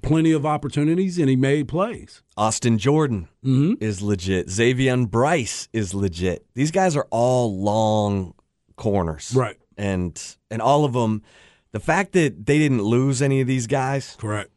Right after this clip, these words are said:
Speaker 1: And brought in, uh, Gavin
Speaker 2: And brought in
Speaker 1: Holmes, too.
Speaker 2: and, right, brought in Gavin Holmes from, from Wake Forest.
Speaker 1: Yep.
Speaker 2: Brought in Malik Muhammad, the number one corner in the country in the twenty twenty-three class, who's on campus already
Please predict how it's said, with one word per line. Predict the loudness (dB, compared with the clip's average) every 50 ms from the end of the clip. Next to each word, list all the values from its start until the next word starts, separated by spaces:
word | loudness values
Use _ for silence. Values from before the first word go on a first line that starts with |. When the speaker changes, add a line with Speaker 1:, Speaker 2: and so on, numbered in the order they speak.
| _ -2
Speaker 1:
And | 0 0 2
brought | 4 2 2 2 2
in, | 2 2 0 0 -2 -2
uh, | -2 0 0 0 0 -2
Gavin | -4 -4 -4 -2 0 0 2 2 2
Speaker 2:
And | 4 6
brought | 6 6 6 8
in | 6 6 4
Speaker 1:
Holmes, | 4 0 -2 -6 -12 -12 _
too. | 0 2 4
Speaker 2:
and, | 4 4 4 2 0 0 -4 -10 -10
right, | -4 0 0 0 0 -2
brought | -2 0 0 2 2 2
in | 2 2
Gavin | 2 2 2 2 0 0
Holmes | 0 0 0 0 0 -2 -4
from, | -4 -2 0 0 0 0 -2 -6 -10 _
from | -8 -4 -2 0
Wake | 2 2 0 -2
Forest. | -4 -4 -2 0 0 0 0 0
Speaker 1:
Yep. | 0 2 2
Speaker 2:
Brought | 4 4 4 4 2
in | 2 2 2 0 0 -2
Malik | -2 0 2 2 2 0 0
Muhammad, | -2 -2 0 2 2 2 0 0 -4 -6 _ _ -6
the | -4
number | -2 0 0 0
one | 0 0 -2
corner | -4 -2 0 0 2 2 0
in | 0 -2 -2
the | -4
country | -2 -2 0 0 0 -2 -4 -4 -4 -4 -6 _ _ _ _ _ _
in | -4 -2 -2
the | -2
twenty | -2 -2 -2 0 0 -2
twenty-three | -2 -2 -2 -2 -2 -2 -4 -6 -4 -2
class, | 0 0 0 0 -2 -4
who's | -4 -6 -6 -4
on | -2 0 0 0 0 -2
campus | -2 -2 -2 -2 -2 -4 -6 -4
already | 0 0 0 2 2 0 0 -2 -4 -6 -10